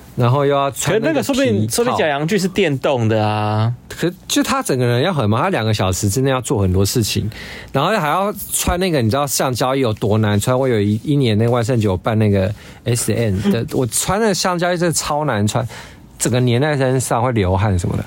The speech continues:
Speaker 2: 那他真的很忙欸。
Speaker 1: 对，然后还要就自习室这样子。
Speaker 2: 好啦，大家以后玩那种游戏真的小心一点欸，我觉得这个东西真的是好危险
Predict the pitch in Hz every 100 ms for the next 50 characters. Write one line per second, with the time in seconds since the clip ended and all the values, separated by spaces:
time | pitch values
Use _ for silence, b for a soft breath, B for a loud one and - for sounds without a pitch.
0 | B 185 208 208 214 170 117 104 104 101
1 | - - 131 95 95 - 123 104 - 113
2 | 123 131 123 139 135 - - - - -
3 | - - - 131 113 - 117 90 - 107
4 | 101 - 104 - - - 147 - - -
5 | 127 123 127 175 156 170 123 151 117 117
6 | 139 117 117 110 113 113 107 - - -
7 | 131 - 143 151 135 135 131 123 127 113
8 | 123 123 127 117 123 113 - -